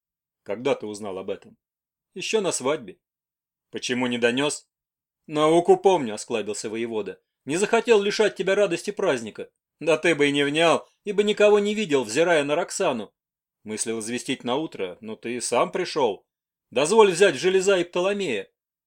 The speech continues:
Клит намеревался единым духом одолеть всех соперников и остаться одному возле властелина Востока. Когда-то подобным образом он было устремился стать рядом с Филиппом и оговорил приближенных.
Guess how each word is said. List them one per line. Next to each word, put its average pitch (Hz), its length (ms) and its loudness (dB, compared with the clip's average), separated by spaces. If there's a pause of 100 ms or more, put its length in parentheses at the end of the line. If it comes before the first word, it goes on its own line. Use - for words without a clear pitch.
(340)
Клит 135 280 -6
намеревался 147 600 2
единым 156 460 -6
духом 175 340 -2
одолеть 165 380 0
всех 180 180 -2
соперников 175 640 -4 (320)
и 120 80 -2
остаться 151 420 -2
одному 156 380 -8
возле 107 260 -6
властелина 117 520 -10
Востока. 131 500 -10 (480)
Когда-то 107 440 -4
подобным 131 480 -2
образом 156 460 -2 (220)
он 165 240 -2
было 175 220 4
устремился 175 560 -2
стать 180 280 -2
рядом 170 300 -4
с - 60 -10
Филиппом 190 520 -4 (240)
и 131 60 -6
оговорил 175 480 -2
приближенных. 151 640 -8